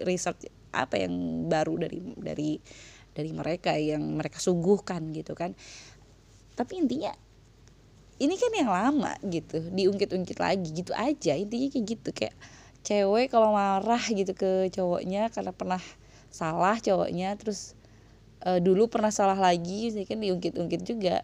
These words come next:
Padahal nggak ada, nggak ada hubungannya misalkan, karena sekarang kan lagi covid, terus, eh, malah kisruh dengan pendapat yang, yang udah. Jadi kayak dia, merek-, mereka cuman me-,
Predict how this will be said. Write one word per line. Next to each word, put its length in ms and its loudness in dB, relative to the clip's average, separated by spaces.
Padahal 320 2
nggak 160 0
ada, 160 0
nggak 160 -2
ada 80 2
hubungannya 480 -2
misalkan, 320 -4
karena 240 -2
sekarang 240 0
kan 80 0
lagi 240 -2
covid, 480 -4
terus, 320 -6
eh, 560 -4
malah 240 -4
kisruh 400 -4
dengan 320 -2
pendapat 480 -4
yang, 400 -6
yang 160 -2
udah. 480 2
Jadi 240 4
kayak 160 0
dia, 160 2
merek-, 400 -4
mereka 400 0
cuman 160 2
me-, 340 2